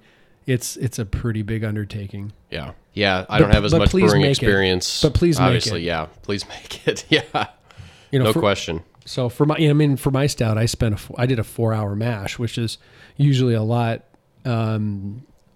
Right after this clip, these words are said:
Speaker 1: a lot longer than your typical one-hour mash.
Speaker 2: Yeah, I mean, you all, I mean, you kinda had to commit a, the better half of a, a day
Speaker 1: Yes.
Speaker 2: when you made this, you know, when you made your batch. I mean, that's, and there's, so that takes a lot. I mean, it's a lot of a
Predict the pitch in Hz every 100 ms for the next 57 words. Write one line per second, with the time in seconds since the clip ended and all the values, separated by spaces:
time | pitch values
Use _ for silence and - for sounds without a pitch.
0 | _ 131 113 123 131 127 120 120 113 113
1 | 110 107 107 - 113 113 107 107 107 104
2 | 98 107 98 98 - _ _ _ _ _
3 | _ _ - 92 95 98 120 139 101 101
4 | 101 135 156 107 95 90 - 92 85 -
5 | _ _ _ - 92 95 _ _ - 90
6 | 104 98 92 92 85 87 82 - 87 82
7 | 107 78 80 - _ - 123 110 - -
8 | - 92 92 90 90 82 80 - - 85
9 | 82 82 87 87 82 80 82 80 - 76
10 | 80 90 - - - 87 90 87 - -
11 | 90 92 101 - 87 90 - 95 139 -
12 | 110 98 90